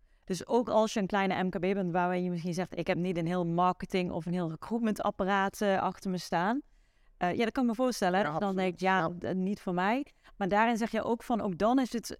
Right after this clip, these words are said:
Speaker 1: eigenlijk al een hele kleine stap om al is het drie mensen te vragen of, eh, de drie laatste sollicitanten te vragen, "Goh, hoe ben je bij ons bedrijf terechtgekomen? Wat,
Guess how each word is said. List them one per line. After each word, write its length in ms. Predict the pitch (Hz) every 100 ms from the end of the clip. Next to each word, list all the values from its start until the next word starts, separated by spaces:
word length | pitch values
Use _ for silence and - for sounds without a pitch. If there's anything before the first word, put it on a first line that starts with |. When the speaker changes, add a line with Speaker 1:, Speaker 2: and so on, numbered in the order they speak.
| -
Speaker 1:
eigenlijk 280 | 208 214 214
al 140 | 196
een 60 | 233
hele 120 | 254
kleine 240 | 226 208
stap 300 | - 220 -
om 300 | - 190 190
al 180 | - 190
is 120 | 214
het 100 | 202
drie 180 | 185 226
mensen 260 | 208 196 -
te 100 | 175
vragen 540 | 180 185 185 196 180
of, 160 | 180 170
eh, 160 | 165 185
de 100 | 175
drie 200 | 175 214
laatste 380 | 208 208 - 196
sollicitanten 580 | - 190 - 220 196 -
te 60 |
vragen, 340 | - 190 185 180
"Goh, 240 | 240 208 - - -
hoe 160 | 226
ben 140 | 214 202
je 80 |
bij 100 | 190 190
ons 180 | 185
bedrijf 380 | - 180 175 180
terechtgekomen? 640 | 202 226 - - 240 233 185
Wat, 280 | 185 -